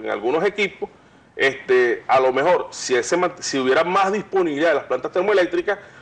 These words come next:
no tuvieran que recortar tanto, pero era inminente, el recorte de energía es inminente.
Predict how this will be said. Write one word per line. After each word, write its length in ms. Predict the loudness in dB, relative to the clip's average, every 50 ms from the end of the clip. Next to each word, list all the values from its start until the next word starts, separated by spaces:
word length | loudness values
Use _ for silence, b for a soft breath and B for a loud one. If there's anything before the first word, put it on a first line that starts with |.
| B B -2
no 120 | -2 0 0
tuvieran 260 | 2 2 2 2 2
que 100 | 0 -2
recortar 400 | -2 -2 -2 -2 -2 -2 0 0
tanto, 280 | 0 0 0 -2 -2 -2
pero 200 | 0 2 2 4
era 280 | 4 2 2 0 -4 -6
inminente, 680 | -4 -2 -2 0 0 0 0 0 2 2 2 0 0 0 -2
el 80 | -2 -2
recorte 380 | -4 -4 -2 -2 -2 0 0
de 40 | 0
energía 280 | 2 0 0 2 0 0
es 60 | 0
inminente. 580 | -2 -4 -4 -4 -2 -2 -2 -2 -2 -6 -12 -20